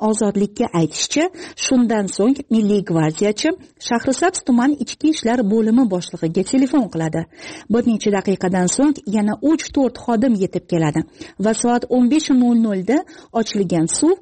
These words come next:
o'n besh yigirma daqiqa ham oqmay yana yopiladi. Ozodlik suv iste'molchilari uyushmasi boshlig'i Abdurasul bilan bog'landi. Abdurasul yigirma beshinchi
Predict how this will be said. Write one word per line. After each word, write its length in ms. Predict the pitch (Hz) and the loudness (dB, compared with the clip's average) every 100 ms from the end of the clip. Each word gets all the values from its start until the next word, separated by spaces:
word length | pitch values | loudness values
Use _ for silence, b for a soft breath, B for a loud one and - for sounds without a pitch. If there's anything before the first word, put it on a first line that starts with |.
| B B - 254 | B B -2 2
o'n 100 | 247 254 | 2 4
besh 200 | 370 - - 220 | 2 0 -4 -2
yigirma 360 | 220 294 330 269 | 2 4 4 2
daqiqa 340 | 185 185 175 190 - | -2 -6 -6 -6 -4
ham 140 | 175 - - | -6 -4 -4
oqmay 320 | 165 - 285 349 _ - 190 | -2 2 2 0 _ -6 -2
yana 200 | 196 175 175 | -2 -2 -2
yopiladi. 440 | 196 208 175 160 156 _ _ - B B B - 233 | -2 0 0 -2 -4 _ _ -20 B B B -2 0
Ozodlik 420 | 240 247 277 349 - | 2 2 2 0 -2
suv 140 | 330 330 269 | -2 0 -2
iste'molchilari 720 | - 254 226 220 - 220 277 226 | 0 0 2 0 -2 0 2 2
uyushmasi 460 | 214 - 202 220 208 | 0 0 0 0 0
boshlig'i 380 | 185 - 180 247 262 | 0 0 0 0 0
Abdurasul 480 | 220 196 214 208 214 196 | -2 0 0 0 0 2
bilan 180 | 226 247 269 | 2 2 2
bog'landi. 440 | 294 285 165 147 - _ B B B - 220 | 2 2 0 -4 -10 _ B B B -4 0
Abdurasul 540 | 202 220 208 233 277 - 226 | 2 2 0 0 0 0 0
yigirma 280 | 220 254 269 | 2 2 2
beshinchi 320 | 269 302 294 | 2 0 0